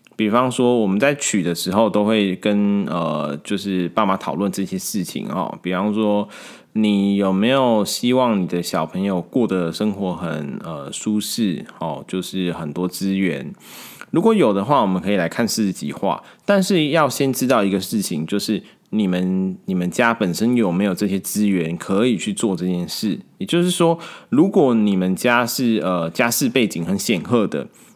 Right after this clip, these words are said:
然后呢，家族很兴旺的吼，然后，呃，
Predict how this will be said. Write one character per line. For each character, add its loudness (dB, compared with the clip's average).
然 0
后 2
呢， 2
家 2
族 -2
很 -4
兴 2
旺 2
的 -4
吼， -4
然 -4
后， 0
呃， 0